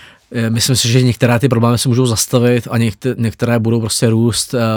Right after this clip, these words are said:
potom třeba na začátku podzimu. Jo, takže myslím <laughs> si, že to bude potřeba možná tak do příštího jara sledovat.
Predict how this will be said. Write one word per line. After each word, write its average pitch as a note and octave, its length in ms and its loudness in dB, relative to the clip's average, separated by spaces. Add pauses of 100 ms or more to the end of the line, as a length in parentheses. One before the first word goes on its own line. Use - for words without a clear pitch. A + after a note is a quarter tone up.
(180)
potom G#2+ 440 -4
třeba G#2+ 500 -4
na G#2+ 60 -2
začátku G#2 400 -6
podzimu. G#2+ 560 -4 (1000)
Jo, G2 200 -4
takže A#2 200 -4
myslím G#2+ 260 -2
<laughs> - 0 -
si, - 180 0
že - 100 -2
to C3+ 80 0
bude C3 140 6
potřeba C3 400 2 (420)
možná B2 220 2
tak B2 100 4
do A#2 100 2
příštího A#2+ 380 0
jara C3 280 0
sledovat. A#2 580 -2